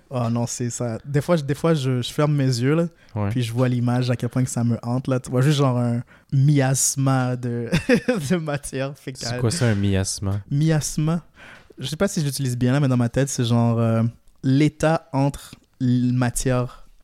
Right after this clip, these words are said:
Speaker 1: liquide et vapeur, genre.
Speaker 2: OK. Veux-tu que je check, voir ?
Speaker 1: Bien sûr.
Speaker 2: Je suis par curiosité. Alors, ça, c'est une autre rubrique, I guess. C'est voir ce que, qu'elle, ces mots savants sont, sont corrects.
Speaker 1: On faisait ça au début de la,
Speaker 2: Ouais.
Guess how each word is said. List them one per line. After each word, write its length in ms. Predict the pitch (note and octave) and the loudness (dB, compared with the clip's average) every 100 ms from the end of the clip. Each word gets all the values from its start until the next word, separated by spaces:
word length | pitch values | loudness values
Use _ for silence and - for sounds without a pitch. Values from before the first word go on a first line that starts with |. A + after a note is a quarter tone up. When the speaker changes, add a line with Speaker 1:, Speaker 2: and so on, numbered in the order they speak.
| _ | _
Speaker 1:
liquide 800 | C3+ D3 E3+ F#3+ - - G3 F3+ - | 0 4 6 4 0 0 2 2 0
et 100 | C#3+ | 0
vapeur, 680 | A#2+ B2 - C3 B2 A#2 B2 | 0 -2 0 0 0 -2 -6
genre. 220 | B2 C3+ _ _ _ - | -10 -12 _ _ _ -6
Speaker 2:
OK. 260 | A2+ - G#2 - _ _ - | -4 -2 -4 -6 _ _ -6
Veux-tu 180 | G2+ - | -4 -2
que 120 | A2 | -4
je 80 | - | -2
check, 200 | C#3 C#3 | -4 -2
voir ? 200 | C#3 D#3+ - | -2 -4 -4
Speaker 1:
Bien 140 | F3 | -2
sûr. 300 | G#3+ - A#2+ - - | 0 2 0 -2 -12
Speaker 2:
Je 60 | - | -16
suis 60 | - | -6
par 160 | G2+ | -6
curiosité. 520 | - G2 F#2+ - A2 A#2 - | -4 -6 -4 -4 -4 -4 -6
Alors, 340 | G#2 G2 G2 G2+ | 0 0 0 -2
ça, 160 | - | -4
c'est 160 | A#2+ G#2+ | -4 -2
une 140 | G2+ | -2
autre 160 | G2+ - | -2 -4
rubrique, 360 | G2+ - A2+ A#2 | -6 -2 -2 -2
I 120 | G#2 | -2
guess. 220 | A2+ B2 | -2 -4
C'est 260 | - G2 F#2+ | -4 -6 -6
voir 440 | G#2 G2+ A2 A2+ A2 | -4 -2 0 -2 -4
ce 80 | |
que, 60 | - | -6
qu'elle, 440 | - G2 G#2+ A2+ | -2 0 2 0
ces 180 | G#2+ - | -2 -2
mots 160 | G2+ G#2+ | -2 -2
savants 360 | - F#2+ G#2 | 0 0 0
sont, 180 | G#2 G#2+ - | -2 -6 -10
sont 160 | - F#2+ | -8 -6
corrects. 260 | F#2 F2 - | -4 -6 -2
Speaker 1:
On 80 | C3+ | -2
faisait 220 | D3+ C#3+ | 0 0
ça 120 | D3+ | 2
au 60 | G#3+ | 2
début 300 | D3 B2+ D3+ | 2 0 -2
de 100 | B2+ | 0
la, 80 | A#2+ | 0
Speaker 2:
Ouais. 180 | C3 | 0